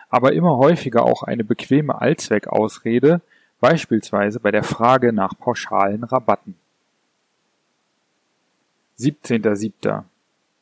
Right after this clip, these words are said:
Frühstückseinkauf in Berlin-Lichterfelde West. Vor dem Bahnhof hält ein schwarzer Pickup der Marke Dodge Ram.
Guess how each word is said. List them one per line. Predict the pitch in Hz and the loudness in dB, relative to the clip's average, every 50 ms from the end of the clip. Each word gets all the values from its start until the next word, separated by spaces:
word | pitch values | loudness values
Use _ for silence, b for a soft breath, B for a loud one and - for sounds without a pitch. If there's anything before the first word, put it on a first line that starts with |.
| _ _ _ _ _ _ _ _ _ _ _ _ - | _ _ _ _ _ _ _ _ _ _ _ _ -10
Frühstückseinkauf | - - 143 165 160 - - 147 - - - - 120 123 135 - - 120 117 113 - | -2 2 2 2 2 2 0 0 0 0 -6 -4 -4 -4 -4 -2 2 2 2 2 0
in | 131 127 110 | -6 -4 0
Berlin-Lichterfelde | 104 110 104 110 127 147 156 143 110 117 127 - - - 120 113 - 113 110 107 107 104 | 0 0 0 0 -4 -4 -4 -2 0 0 -2 0 0 -2 -2 0 2 0 2 2 0 -2
West. | 95 98 92 - - - - - _ _ _ _ B B B B B B B B B | -2 -4 -6 -6 -10 -16 -16 -20 _ _ _ _ B B B B B B B B B
Vor | B - - 147 175 | B 2 4 4 6
dem | 170 175 160 139 117 | 6 4 0 2 2
Bahnhof | 117 117 117 120 123 113 104 107 107 120 123 - | 2 4 4 4 2 0 -2 -2 -2 -2 -2 -2
hält | - 123 127 143 123 | 0 0 0 0 -2
ein | - 107 107 | -6 -6 -6
schwarzer | - - 120 120 151 - - 117 | -4 -2 -2 -2 -2 -2 -6 -6
Pickup | - _ - - 156 - - 139 123 - _ | -6 _ -6 -6 -6 -4 -4 -6 -6 -4 _
der | - 113 | -4 -4
Marke | 110 110 110 117 - 110 | -2 -2 -4 -4 -4 -8
Dodge | 101 _ - 117 113 117 - - - - - | -10 _ 0 0 0 0 -2 -6 -16 -16 -14
Ram. | - 101 107 104 101 104 104 101 95 95 95 | -10 -8 -4 -2 -2 0 -2 -2 -4 -6 -12